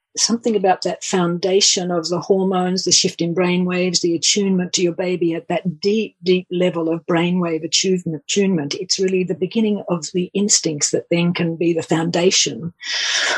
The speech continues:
for the more conscious efforts that we need to make in terms of mothering for attach-, strong attachment and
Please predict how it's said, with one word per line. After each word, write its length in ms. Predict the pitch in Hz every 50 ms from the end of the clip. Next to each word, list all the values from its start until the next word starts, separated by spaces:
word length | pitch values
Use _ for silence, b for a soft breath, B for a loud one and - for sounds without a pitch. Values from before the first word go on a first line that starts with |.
| B B
for 560 | - - - - - 180 180 170 175 175 170 165
the 100 | 175 175
more 640 | 170 175 175 170 170 170 180 175 175 160 170 160 - -
conscious 500 | - - - 185 151 - - 175 165 - - -
efforts 340 | 180 175 - 185 170 - -
that 140 | - 190 -
we 100 | 180 170
need 220 | 170 165 165 160
to 100 | - 170
make 300 | 180 170 160 160 160 -
in 100 | 170 165
terms 320 | 165 - - 160 170 156 160
of 100 | 170 151
mothering 560 | 175 165 160 151 165 151 156 156 156 165 156 - _ _ _ _ _ _ _ _ _ _ _ _ _ _ _ _ _ _ _ _ _ _ _ _ _ _ _ _ _ _ _ _ _ _ _ _ -
for 220 | - 175 175 170
attach-, 420 | 170 - - 165 160 - - - -
strong 260 | - - 190 175 170
attachment 560 | 170 165 - 160 147 - - - 170 165 151
and 440 | 160 160 160 160 165 - - - -